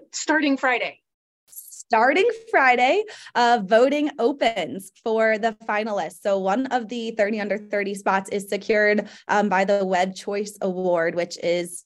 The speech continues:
Speaker 2: chosen on by people like you from the public. So, um, one vote per device per day, starting on Friday. I believe voting is open for a week, and I would love your vote. I would love your support.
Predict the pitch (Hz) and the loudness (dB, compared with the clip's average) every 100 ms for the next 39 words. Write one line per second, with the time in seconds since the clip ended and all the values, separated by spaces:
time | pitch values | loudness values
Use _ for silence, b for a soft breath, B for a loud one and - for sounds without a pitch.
0 | - - 180 202 214 214 180 190 196 202 | -10 0 2 4 2 0 -2 -2 -2 -4
1 | 202 196 180 190 - 196 220 233 240 262 | -6 -2 -2 -2 -6 -4 0 2 2 6
2 | 523 427 - 240 254 247 277 277 - - | 6 6 2 0 0 0 -2 0 -4 -2
3 | 226 208 196 B B - 214 214 208 190 | 0 0 -2 B B -2 0 0 -2 -4
4 | 190 202 220 302 277 262 277 - - _ | -2 0 2 0 2 0 0 -4 -16 _
5 | - 247 247 277 254 233 233 247 - - | -6 -4 0 0 2 2 0 -4 -12 -20
6 | - 226 262 262 220 202 196 208 B B | -6 0 2 4 4 4 2 -2 B B
7 | - - 233 254 262 254 247 226 196 196 | -6 2 2 4 4 2 2 2 2 4
8 | 202 190 202 226 202 196 202 196 196 196 | 4 2 0 -2 -2 0 0 -2 -8 -10
9 | - 196 202 196 202 196 190 190 - 196 | -6 -2 0 -2 -4 -2 0 2 0 -2
10 | 202 302 - - 202 202 196 208 - 214 | 0 -2 -2 -8 -8 -6 -4 -4 -4 -6
11 | 220 226 277 262 254 359 - 240 220 240 | -4 -4 -2 -2 -2 -2 -4 -4 -2 -2
12 | 302 294 311 311 370 - | -4 -4 -6 -4 -4 -4